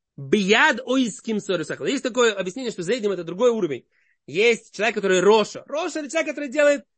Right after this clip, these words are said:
эх, э, грех, ну, потому что ему хочется. Ну, ну, хочется, ну, хочется. Вот. А зейдим это такой мейзид, это вот, это вот человек, который делает просто потому, что я хочу сделать против. Не потому, что мне от этого удовольствие какое-то.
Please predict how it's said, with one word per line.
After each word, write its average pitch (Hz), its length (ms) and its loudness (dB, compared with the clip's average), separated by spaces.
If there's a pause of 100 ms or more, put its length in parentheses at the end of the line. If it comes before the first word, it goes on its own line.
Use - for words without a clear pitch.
(640)
эх, - 220 -4 (420)
э, 160 260 -8
грех, 240 400 -6 (140)
ну, 320 80 -8
потому 349 160 -6
что 285 100 -8
ему 247 100 -8
хочется. - 380 -12
Ну, 311 280 -12
ну, 339 100 -6
хочется, - 480 -10
ну, 226 80 -10
хочется. - 460 -20 (600)
Вот. - 200 -8 (140)
А 165 160 -4
зейдим 190 600 -2
это 160 200 -10
такой 147 280 -8
мейзид, 135 580 -4
это 107 300 -14
вот, 104 140 -16
это 107 200 -14
вот 104 140 -14
человек, 131 320 -10
который 110 300 -12
делает 120 260 -6
просто 120 380 -14
потому, 117 340 -16
что 120 160 -16
я 120 140 -10
хочу - 640 2 (380)
сделать 123 680 -2
против. - 340 4 (760)
Не 277 160 4
потому, 285 240 8
что 147 140 0
мне 127 240 0
от 113 220 -6
этого 131 200 -6
удовольствие 143 360 2
какое-то. - 200 -14